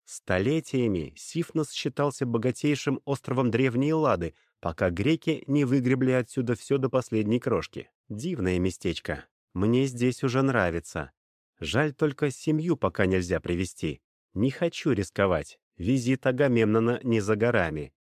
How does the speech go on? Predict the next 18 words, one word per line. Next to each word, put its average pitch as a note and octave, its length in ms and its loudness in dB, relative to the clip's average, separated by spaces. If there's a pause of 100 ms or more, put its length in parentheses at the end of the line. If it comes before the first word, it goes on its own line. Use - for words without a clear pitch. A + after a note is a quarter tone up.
(180)
Он D3 300 2
ни F3 120 4
за E3+ 180 -2
что - 300 -2
на E3 140 2
свете C3+ 440 0
не G2 100 2
простит G#2 480 -2 (100)
потери A#2+ 420 2
своей G#2 360 0
кубышки. G2+ 680 -4 (420)
У F2+ 80 -2
него B2+ 300 2
же B2 140 0
не B2 260 2
абы D3+ 280 0
какие G2+ 380 0
микены — F2+ 540 0